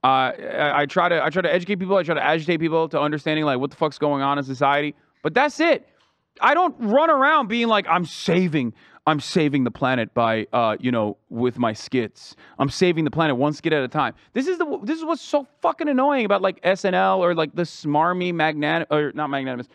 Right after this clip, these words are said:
the smart, the smarmy sanctimonious attitude that a lot of, like, liberals have with respect to their art, right?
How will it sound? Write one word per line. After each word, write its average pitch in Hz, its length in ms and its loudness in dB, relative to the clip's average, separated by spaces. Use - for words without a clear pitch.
the 160 220 -2
smart, 196 680 0
the 156 160 -2
smarmy 202 640 0
sanctimonious 180 840 -2
attitude 156 460 0
that 143 100 2
a 147 60 2
lot 147 260 2
of, 160 100 -4
like, 156 200 0
liberals 147 540 0
have 127 400 0
with 151 160 0
respect 160 420 -2
to 170 80 0
their 151 260 2
art, 135 360 2
right? 123 300 2